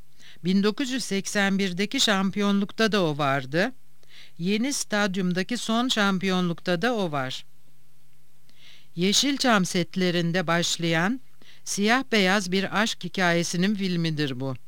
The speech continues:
İşini namusuyla, gönülden, severek yaptığında, yedek kulübesindeki figüranın dünya çapındaki yıldızlarla aynı sahneyi paylaşıp başrol oynayabildiğini kanıtlayan bir filmdir.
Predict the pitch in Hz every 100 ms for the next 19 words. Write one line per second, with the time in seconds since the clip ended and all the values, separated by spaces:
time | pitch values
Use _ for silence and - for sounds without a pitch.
0 | - - - - - - - - - 175
1 | 208 208 262 262 196 196 202 - 233 226
2 | 180 156 233 - 180 180 190 190 175 170
3 | 180 214 185 175 226 196 185 175 156 -
4 | 175 156 147 143 165 226 - - - -
5 | - - - - - 175 196 262 - 240
6 | 185 175 180 185 175 180 247 208 202 175
7 | 175 165 160 180 247 - - - - -
8 | 165 196 208 240 254 220 208 190 180 180
9 | 226 196 180 190 170 208 208 165 175 180
10 | 214 240 226 196 170 170 165 165 170 165
11 | 160 156 - 202 247 - - - - 175
12 | 240 - 190 185 160 170 180 180 175 170
13 | 170 165 175 220 185 175 175 175 170 180
14 | 240 208 190 - 170 165 147 135 131 -